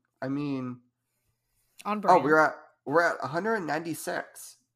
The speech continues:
Speaker 2: Oh, I overshot us a little bit. Sorry. <laughs>
Speaker 1: But I mean, like, that's, I mean, I feel like that's pretty good.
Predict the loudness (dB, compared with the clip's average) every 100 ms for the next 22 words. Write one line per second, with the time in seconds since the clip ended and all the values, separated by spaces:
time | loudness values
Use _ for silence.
0 | -10 -4 -2 0 -2 -4 -8 -8 -8 -10
1 | -12 -12 -10 -6 -8 -8 -10 -6 -6 -8
2 | -10 -18 -18 -12 -12 -10 -16 _ -4 2
3 | 2 2 -2 -2 -4 -8 -10 -2 -2 -2
4 | -6 -4 -4 -8 -10 -6 -4 -4 -6 -6
5 | -8 -6 -2 0 0 -2